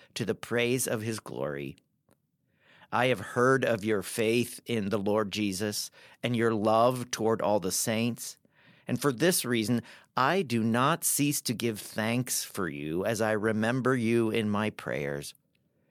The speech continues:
I pray that the God of our Lord Jesus Christ, the Father of glory, may give you a spirit of wisdom and revelation as you come to know him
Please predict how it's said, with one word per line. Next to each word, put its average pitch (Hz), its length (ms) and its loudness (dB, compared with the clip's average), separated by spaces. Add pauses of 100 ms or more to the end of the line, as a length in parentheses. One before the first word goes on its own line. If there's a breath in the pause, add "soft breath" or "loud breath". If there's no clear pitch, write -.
(180 soft breath)
I 104 140 -2
pray 131 520 2
that - 260 -2
the 101 80 2
God 110 480 2
of 110 160 0
our 104 100 4
Lord 101 320 -2
Jesus 101 420 -4
Christ, 131 600 -2 (240 loud breath)
the 110 80 0
Father 135 480 4
of 110 240 -2
glory, 131 400 2
may 120 220 0
give 147 400 0
you 160 320 2 (260 loud breath)
a 110 100 -4
spirit 185 560 2
of 113 140 0
wisdom 110 760 2 (280 soft breath)
and 113 240 -2
revelation 123 880 2
as 90 240 -4
you 120 220 0
come 107 320 -2
to 107 120 -6
know 95 280 -2
him 85 320 -8